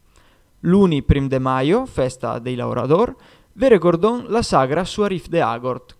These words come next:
con la festa dansuda e de Santi Sepp.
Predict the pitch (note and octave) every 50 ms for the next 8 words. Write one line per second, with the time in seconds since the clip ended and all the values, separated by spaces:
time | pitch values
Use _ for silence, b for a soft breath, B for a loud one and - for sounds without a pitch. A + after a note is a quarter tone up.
0 | _ _ - F3 C#3 B2+ - D#3 D3 - - C#3 B2+ B2 B2 B2 - - F3 G3+
1 | G#3+ - - - _ _ _ G#3 G#3+ A3 B3+ - - - A#2 - - F3+ E3 C#3+
2 | - - - _ _